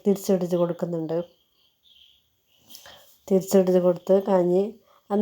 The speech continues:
നല്ലോണം തീയും വേണ്ട, അതിന് കുറച്ച് തീ മതി. നല്ലോണം തീ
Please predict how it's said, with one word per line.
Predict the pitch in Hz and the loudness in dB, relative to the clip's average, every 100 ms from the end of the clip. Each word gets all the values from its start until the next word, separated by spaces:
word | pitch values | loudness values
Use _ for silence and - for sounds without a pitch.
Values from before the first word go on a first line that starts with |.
| 214 | 2
നല്ലോണം | 226 226 226 226 220 214 | 2 2 2 2 0 0
തീയും | 214 202 208 214 208 190 | 0 2 2 2 -2 0
വേണ്ട, | 190 175 170 170 165 | 2 2 0 0 0
അതിന് | 165 165 - _ _ _ 190 | -4 -8 -16 _ _ _ -6
കുറച്ച് | 180 - 180 | -6 -6 -4
തീ | 185 175 | -2 -2
മതി. | 170 160 151 _ _ _ _ _ _ _ - | -4 -8 -12 _ _ _ _ _ _ _ -2
നല്ലോണം | 185 185 196 | 2 4 2
തീ | 202 | 2